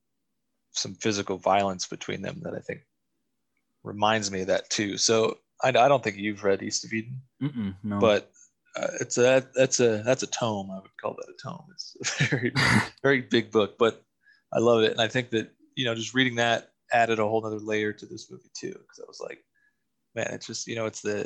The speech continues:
Speaker 1: it's this timeless tale of all this stuff. And, you know, in terms of, it's been going on since the beginning of time. Just cool to see that expressed in different ways.
Speaker 2: Yeah.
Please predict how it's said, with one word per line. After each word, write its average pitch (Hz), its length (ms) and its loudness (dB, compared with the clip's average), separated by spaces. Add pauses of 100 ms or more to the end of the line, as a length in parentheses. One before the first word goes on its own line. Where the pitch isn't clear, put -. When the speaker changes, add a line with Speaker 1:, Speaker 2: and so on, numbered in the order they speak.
Speaker 1:
it's 110 140 -12
this - 140 -8
timeless 107 520 -6
tale 107 400 0
of 98 140 -14 (560)
all 110 100 2
this 107 160 -4
stuff. 113 300 0
And, 107 180 -16 (540)
you 117 100 -14
know, 107 200 -4
in 104 100 -8
terms 104 260 -10
of, 98 140 -10 (680)
it's - 100 -20
been 110 140 -16
going 107 220 -4
on 104 180 -4
since - 280 -14
the - 80 -18
beginning 104 260 -10
of - 80 -14
time. 101 480 -10 (760)
Just - 200 -12
cool 113 140 -6
to 104 60 -8
see 104 200 -4
that 101 120 -4
expressed - 460 -8
in - 60 -20
different - 260 -18
ways. - 340 -12 (380)
Speaker 2:
Yeah. 92 260 -4